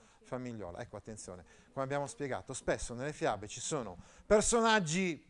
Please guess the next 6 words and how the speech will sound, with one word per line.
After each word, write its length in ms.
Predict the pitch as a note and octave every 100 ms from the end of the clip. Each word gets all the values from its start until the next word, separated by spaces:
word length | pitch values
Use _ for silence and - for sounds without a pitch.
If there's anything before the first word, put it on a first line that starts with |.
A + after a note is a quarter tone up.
| -
ricchi, 560 | B2 F3 G#3+ - - D#3
ricchissimi, 720 | D#3 - F#3+ G3+ - E3+ D#3
potenti, 500 | D#3+ D#3 G3 F3 C#3+
potentissimi, 960 | C#3 C#3 D3+ D3 G#3 G3 - F3 C#3 A#2+ - -
re, 280 | D#3 D#3+
principi, 680 | - F3 G#3+ F3 F#3+ F#3